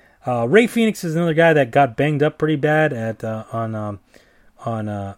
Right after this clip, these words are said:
yeah, uh, Dynamite. He went for, like, a,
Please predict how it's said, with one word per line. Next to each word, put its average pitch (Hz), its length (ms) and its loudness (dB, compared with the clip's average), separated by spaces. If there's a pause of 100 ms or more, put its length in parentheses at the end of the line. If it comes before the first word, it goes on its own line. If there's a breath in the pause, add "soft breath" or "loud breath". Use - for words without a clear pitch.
(960)
yeah, 104 520 -8
uh, 95 60 -12 (420)
Dynamite. 139 420 0
He 120 160 -6
went 120 240 -6
for, 120 160 -2
like, 113 160 -4
a, 101 220 -6